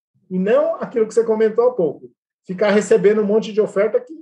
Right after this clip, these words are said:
não adianta nada. O que que adianta eu ficar, eu aqui, ficar te mandando aqui uma proposta de um cartão de crédito onde você vai ter duzentos reais de limite? O que você vai fazer com isso,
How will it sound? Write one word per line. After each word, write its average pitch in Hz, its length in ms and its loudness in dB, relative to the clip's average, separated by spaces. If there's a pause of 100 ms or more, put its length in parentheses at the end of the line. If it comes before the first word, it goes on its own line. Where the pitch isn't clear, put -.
(380)
não 262 200 -2
adianta 254 360 2
nada. 170 240 -2
O - 40 -12
que 330 120 -14
que - 120 -4
adianta 220 360 2
eu 214 60 4
ficar, 196 340 -2 (280)
eu 214 460 4
aqui, 202 600 -8 (240)
ficar 214 260 -4
te 240 100 -8
mandando 185 540 2
aqui 170 200 -2
uma 160 200 -4
proposta 190 480 0
de 190 60 -6
um 185 60 -6
cartão 180 280 -2
de 160 80 -12
crédito 208 420 -4
onde 220 160 -6
você 220 220 -2
vai 208 140 -2
ter 202 160 0
duzentos 185 480 -2
reais 208 300 -2
de 190 80 -4
limite? 175 500 -10
O - 680 -20
que - 60 -20
você - 80 -4
vai 403 140 0
fazer - 240 0
com 254 140 -2
isso, 262 400 -6